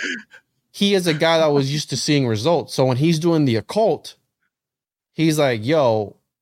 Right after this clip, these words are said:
I wanna see the homunculus for real. So I'm gonna do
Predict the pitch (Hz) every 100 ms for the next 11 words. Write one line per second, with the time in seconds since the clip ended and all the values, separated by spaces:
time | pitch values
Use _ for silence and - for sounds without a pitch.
0 | - 156 175 156 131 120 - 139 127 117
1 | 110 - _ 131 143 135 127 120 117 113
2 | - 107 143 139 101 95 127 123 156 160
3 | 143 127 123 143 139 131